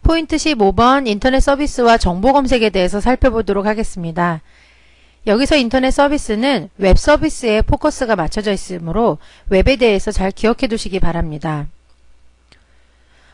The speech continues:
먼저 웹의 개념에 대해서 살펴보도록 하겠습니다. 웹이라는 것은 월드와이드 웹의 줄임말로서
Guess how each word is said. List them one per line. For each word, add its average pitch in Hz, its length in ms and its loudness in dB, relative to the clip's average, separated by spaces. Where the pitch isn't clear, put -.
먼저 226 260 0
웹의 214 280 4
개념에 294 400 4
대해서 254 240 4
살펴보도록 233 580 2
하겠습니다. 170 760 -6
웹이라는 233 500 2
것은 247 300 0
월드와이드 233 680 2
웹의 196 320 4
줄임말로서 196 800 -2